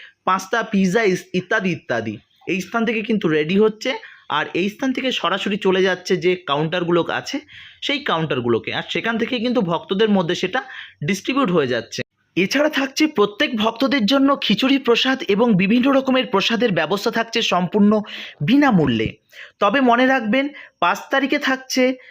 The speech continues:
পোর্ট ফেস্টিভ্যাল, আর ছ তারিখে থাকছে ফুড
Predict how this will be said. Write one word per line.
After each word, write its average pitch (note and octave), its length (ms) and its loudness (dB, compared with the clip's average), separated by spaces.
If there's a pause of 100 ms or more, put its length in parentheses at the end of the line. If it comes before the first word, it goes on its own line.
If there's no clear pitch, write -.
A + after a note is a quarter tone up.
(240)
পোর্ট B3 280 4
ফেস্টিভ্যাল, B3+ 520 2 (340)
আর D3+ 140 2 (120)
ছ - 40 -6 (160)
তারিখে C4 320 2
থাকছে A#3+ 360 -2
ফুড A3+ 260 0